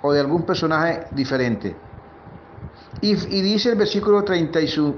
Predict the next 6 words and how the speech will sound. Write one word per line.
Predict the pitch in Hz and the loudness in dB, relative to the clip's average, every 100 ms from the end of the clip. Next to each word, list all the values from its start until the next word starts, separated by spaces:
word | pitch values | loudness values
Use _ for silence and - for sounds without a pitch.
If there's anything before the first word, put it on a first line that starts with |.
| - | -4
eh, | 139 131 | -6 -2
treinta | 156 131 | -2 0
y | 143 | -2
cinco, | - 151 127 143 | 0 0 0 0
entonces | 139 131 190 208 220 208 226 | 0 0 0 2 2 0 0
Felipe, | 220 175 160 131 127 123 | 0 0 0 2 0 -2